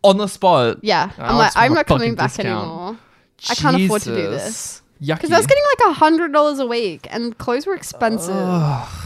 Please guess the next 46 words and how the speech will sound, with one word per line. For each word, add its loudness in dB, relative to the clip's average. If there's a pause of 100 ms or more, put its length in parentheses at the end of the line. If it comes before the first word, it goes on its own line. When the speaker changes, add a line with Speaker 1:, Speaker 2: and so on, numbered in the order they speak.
(180)
Speaker 2:
So 2
I 4
got 0
barely 2
anything. -6 (500)
So 0
that 2
was 2
my 4
first -2
job. -8 (100)
Speaker 1:
Mm-hmm. -2 (540)
Speaker 2:
Then 2
I 2
moseyed 2
on 2
over 0
to -8
a -2
little -6
store -2
everyone -4
knows. -8
Speaker 1:
How 2
long 6
is 2
your 2
introduction? -4 (720)
Speaker 2:
Sorry. -4 (220)
Okay, 6
I'll, 6
I'll 6
Speaker 1:
<laughs> -6
Speaker 2:
speed 2
it 6
up. 2 (320)
I 6
worked 2
at -2
E 2
B -2
Games -4
for -2
Speaker 1:
Yeah. 2
Speaker 2:
four -4
years. -2